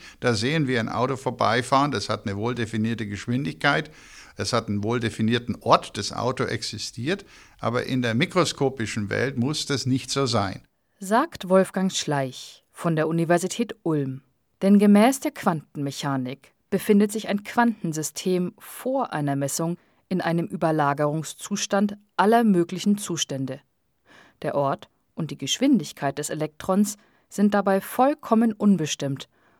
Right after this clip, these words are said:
Speaker 2: und das nicht etwa, weil uns die nötige Information fehlt, um das Ergebnis eindeutig vorherzusagen.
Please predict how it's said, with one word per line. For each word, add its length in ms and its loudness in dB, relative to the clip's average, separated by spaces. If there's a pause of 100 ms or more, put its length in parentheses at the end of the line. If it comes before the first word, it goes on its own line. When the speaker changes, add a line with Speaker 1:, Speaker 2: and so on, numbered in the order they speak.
(160)
Speaker 2:
und 220 -6
das 200 -6
nicht 420 0
etwa, 420 -8 (340)
weil 140 0
uns 160 -2
die 120 -4
nötige 360 -4
Information 720 -2
fehlt, 400 -4 (480)
um 120 -2
das 180 -2
Ergebnis 560 -6
eindeutig 560 -4
vorherzusagen. 840 -2